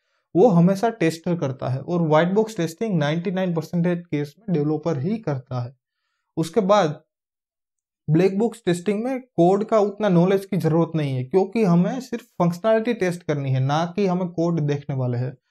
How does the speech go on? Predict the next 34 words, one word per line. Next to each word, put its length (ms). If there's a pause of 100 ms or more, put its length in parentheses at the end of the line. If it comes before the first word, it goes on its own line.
(460)
तो 60
यहाँ 200
पे 120
कोड 360
का 80
उतना 240
नॉलेज 340
की 100
जरूरत 300
नहीं 240
है, 200
but 120 (1200)
व्हाइट 260
बॉक्स 320
टेस्टिंग 380
में 80
हमें 260
कोड 300
का 120
नॉलेज 360
की 120
रिक्वायरमेंट 540 (460)
है, 180
कोड 340
को 180
हमें 160
समझना 460
है, 140
क्योंकि 280
हम 220
यहाँ 220
पे 120
क्या 160
करेंगे 360